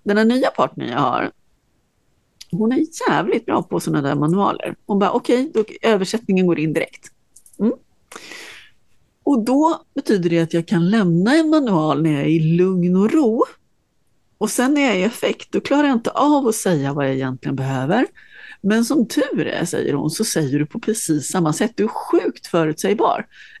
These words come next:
Eh, jag säger, eh, samma ord, eh, och då kan hon översätta dem.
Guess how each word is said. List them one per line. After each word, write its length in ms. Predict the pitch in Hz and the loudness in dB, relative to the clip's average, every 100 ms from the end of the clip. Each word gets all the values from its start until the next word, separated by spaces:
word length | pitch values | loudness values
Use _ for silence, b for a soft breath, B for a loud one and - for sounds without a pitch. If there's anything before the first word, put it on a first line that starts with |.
| - | -2
Eh, 200 | 180 165 | 0 2
jag 160 | 175 | 0
säger, 420 | - 262 240 196 170 | 0 0 2 2 0
eh, 280 | - - - | -4 -2 -2
samma 400 | - 277 196 208 | 0 2 2 0
ord, 360 | - 262 180 220 269 - _ _ _ | 0 0 0 -2 -4 -6 _ _ _
eh, 200 | 156 139 - - | -2 -2 -4 -2
och 120 | 208 | 0
då 140 | 175 | 0
kan 160 | 165 165 | 0 -2
hon 140 | 147 | -2
översätta 480 | - - - 226 - | -4 -6 -6 -6 -6
dem. 160 | - | -6